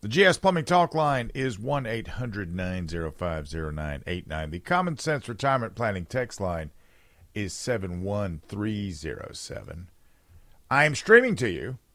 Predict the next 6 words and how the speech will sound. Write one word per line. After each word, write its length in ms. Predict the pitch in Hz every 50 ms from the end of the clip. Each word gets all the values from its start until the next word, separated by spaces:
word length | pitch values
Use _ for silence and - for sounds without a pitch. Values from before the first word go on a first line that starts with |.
| _ _ _ _ _ _ _ _ _ _ _ _ - _ - - - - - - _ - - - - - - _ - _ _ _ _ _ _ _ _ _ _ -
on 140 | 151 156 151
the 80 | 151
W 420 | 131 123 151 147 147 147 147 - -
O 160 | - 123 123 123
R 180 | 120 117 113
D 240 | 107 104 110 107 104